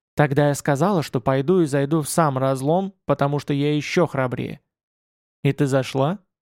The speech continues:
с интересом спросил я. «Если бы тогда я это сделала, возможно, мы бы сейчас не разговаривали», — усмехнулась Фрея. «Мама успела схватить меня до того, как я шагнула внутрь. Вроде и знала, что это опасно, но всё равно собиралась.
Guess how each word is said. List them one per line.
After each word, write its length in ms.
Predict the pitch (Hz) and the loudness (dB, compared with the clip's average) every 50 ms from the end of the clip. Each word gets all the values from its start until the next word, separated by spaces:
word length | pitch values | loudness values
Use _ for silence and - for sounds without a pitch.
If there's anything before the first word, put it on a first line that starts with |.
| _ _ | _ _
с 80 | - - | -4 -4
интересом 480 | 151 135 - 147 139 135 123 - 135 127 | -2 0 0 0 0 0 -2 -4 -8 -10
спросил 460 | - - - 131 123 - - 127 127 | -10 -6 -4 -4 -4 -4 -6 -8 -8
я. 200 | 131 - - - _ _ _ _ _ _ _ _ _ _ _ _ _ _ _ | -8 -10 -10 -12 _ _ _ _ _ _ _ _ _ _ _ _ _ _ _
«Если 260 | 156 180 233 233 - | 0 0 0 0 0
бы 140 | 208 165 196 | -2 -2 0
тогда 260 | - 180 170 143 180 | 0 -2 0 0 0
я 180 | 208 202 185 175 | 0 0 0 -2
это 140 | 170 - 151 | -2 -2 -4
сделала, 480 | 127 113 131 147 202 226 226 214 214 | -4 -2 -2 0 0 0 0 0 0
возможно, 560 | 196 180 180 147 131 131 156 202 185 175 190 190 | 0 0 0 -2 -2 -2 -4 -2 -2 -2 -4 -4
мы 160 | 156 143 151 | -2 -4 -4
бы 100 | 156 165 | -4 -6
сейчас 380 | - - 151 - 139 139 - | -8 -8 -6 -6 -4 -4 -4
не 120 | - 147 143 | -4 -2 -2
разговаривали», — 800 | 147 139 135 147 156 143 131 127 131 135 127 131 120 117 113 113 - _ _ _ _ _ _ _ | -2 -2 -2 0 0 0 0 0 -2 -2 -2 -2 -4 -4 -6 -8 -12 _ _ _ _ _ _ _
усмехнулась 580 | - 135 - 143 143 - - 131 123 123 123 - | -4 -4 -2 -4 -4 -4 -4 -4 -4 -4 -6 -6
Фрея. 360 | - - - - - 156 - _ _ _ _ _ _ _ _ _ _ _ _ | -6 -6 -4 -4 -6 -8 -12 _ _ _ _ _ _ _ _ _ _ _ _
«Мама 280 | - 147 190 240 240 226 | 2 2 2 4 2 2
успела 400 | 220 196 - - 202 202 208 196 | 0 0 0 2 2 2 2 2
схватить 440 | 175 - - 165 165 - - 175 - | 0 -2 -2 -2 -2 -2 -4 -6 -4
меня 260 | 160 160 151 156 151 | -4 -2 0 -2 -2
до 220 | 131 123 151 139 | 0 0 -2 -2
того, 380 | 131 - - 113 117 127 143 156 | -2 -2 -4 -4 0 0 0 0
как 200 | - 156 131 - | 0 -4 -4 -2
я 100 | 135 135 | -4 -4
шагнула 460 | - - 143 127 131 131 127 127 127 | 0 0 -2 -2 -2 -4 -4 -4 -4
внутрь. 400 | 127 131 127 127 123 - - - _ _ _ _ _ _ _ _ _ _ _ _ _ _ | -4 -6 -6 -6 -6 -8 -10 -14 _ _ _ _ _ _ _ _ _ _ _ _ _ _
Вроде 320 | - 147 220 240 208 226 | 2 4 4 4 4 2
и 40 | 220 | 0
знала, 320 | 202 190 220 240 240 233 214 | 0 2 2 2 2 2 0
что 160 | - - 175 | 0 0 0
это 220 | 160 147 - 135 | 0 2 0 -2
опасно, 380 | 131 - - 127 117 - - 131 | -2 -2 -2 -4 -4 -4 -6 -6
но 140 | 123 123 120 | -6 -6 -6
всё 140 | - - 131 | -4 -2 -2
равно 220 | 127 131 139 143 | 0 0 0 -2
собиралась. 640 | - - 151 147 165 170 175 180 175 147 135 - - | -2 -2 -2 0 2 2 2 0 0 -2 -6 -8 -16